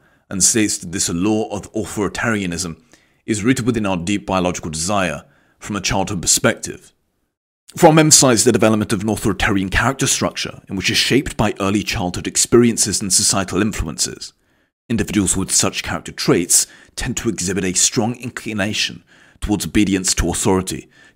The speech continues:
conformity, and a desire for power and to control others. Fromm argued that the prevalence of authoritarian character types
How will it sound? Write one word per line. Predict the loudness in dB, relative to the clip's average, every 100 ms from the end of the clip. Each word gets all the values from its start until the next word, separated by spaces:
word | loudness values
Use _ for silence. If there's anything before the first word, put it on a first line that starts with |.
| -10
conformity, | -8 0 2 2 2 0 -2
and | -2
a | -2
desire | -2 -2 0 -2
for | -4
power | -4 -2 -2 -4
and | -6
to |
control | -10 -8 -4 0 0 0
others. | -4 -4 -4 -4 -6 _ _ -20 -12
Fromm | -2 2
argued | 2 2 -2
that | -2
the | -4
prevalence | -2 0 0 -2 -2 -4
of | -6 -6
authoritarian | -4 -2 -4 -2 -4 -4
character | -6 -6 -6 -6
types | -10 -10 -10 -12